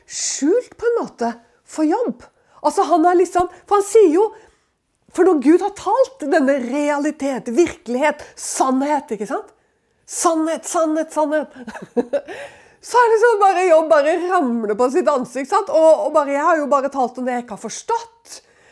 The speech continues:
Jeg har bare talt det som ryktet sa om deg, altså det jeg hørte og det jeg hadde lært. Men nå har mitt øye sett deg, og... Du skal ikke undervurdere den omvendelsen til Jobb, altså. Det tror jeg var en nesegrus,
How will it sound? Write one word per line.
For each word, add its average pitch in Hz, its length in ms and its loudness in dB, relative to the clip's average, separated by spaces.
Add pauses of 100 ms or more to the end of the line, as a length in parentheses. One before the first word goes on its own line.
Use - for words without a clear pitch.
(120)
Jeg 294 80 4
har 330 160 4
bare 262 160 2
talt 240 320 -2
det 240 160 0
som 269 160 0
ryktet 262 800 -6
sa 233 160 -4 (100)
om 240 80 -4
deg, 403 240 2
altså 254 240 -2
det 233 220 2
jeg 302 300 2 (100)
hørte 240 260 0
og 226 80 -4
det 214 140 0
jeg 180 100 2
hadde 440 300 2
lært. 202 400 -2 (840)
Men 156 220 -14 (100)
nå 180 140 -14 (100)
har - 160 -20
mitt 196 160 -20
øye 190 240 -20
sett - 320 -20
deg, - 140 -20 (340)
og... 220 220 -14 (600)
Du 302 140 -6
skal - 380 -20
ikke - 400 -16
undervurdere 185 720 -16
den 165 240 -18
omvendelsen 185 640 -20
til 180 200 -20
Jobb, - 180 -20
altså. - 180 -20
Det 196 200 -14
tror 185 160 -12
jeg 175 80 -14
var 185 260 -14
en 220 80 -10 (320)
nesegrus, 226 1120 -10